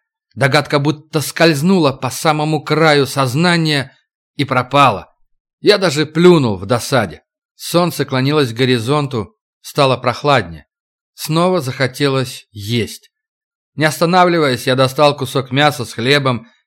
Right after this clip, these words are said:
и посмотрел на шагающую рядом Юну. «Будешь?» Не глядя на меня,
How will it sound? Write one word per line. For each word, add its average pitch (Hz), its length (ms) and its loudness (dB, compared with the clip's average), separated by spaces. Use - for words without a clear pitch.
и 110 80 -12
посмотрел 135 560 0
на 143 100 -2
шагающую 131 640 0
рядом 123 360 0
Юну. 117 500 -2
«Будешь?» 127 500 2
Не 143 160 0
глядя 147 320 2
на 147 80 0
меня, 143 480 0